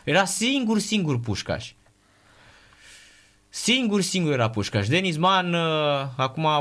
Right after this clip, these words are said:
urlă la el, uh, și Rădoi și Dică. Normal să urli. Uh, bă, nu te joci cu faze de genul ăsta. Și acum corner, scoate Chiriche și corner pentru Armenia. Da, ce ocazie am avut?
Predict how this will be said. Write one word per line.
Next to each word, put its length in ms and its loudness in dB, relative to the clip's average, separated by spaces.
urlă 200 0
la 200 2
el, 140 0
uh, 140 0
și 160 -2
Rădoi 280 0
și 280 0
Dică. 520 -2
Normal 420 0
să 120 -4
urli. 600 -2
Uh, 480 -6
bă, 280 -2
nu 140 -2
te 140 0
joci 240 -2
cu 100 -10
faze 260 -4
de 140 -6
genul 240 -10
ăsta. 300 -14
Și 100 -6
acum 240 0
corner, 380 0
scoate 340 -2
Chiriche 380 0
și 100 -6
corner 240 0
pentru 200 -2
Armenia. 360 -4
Da, 120 -4
ce 300 -2
ocazie 480 -2
am 80 -6
avut? 420 -12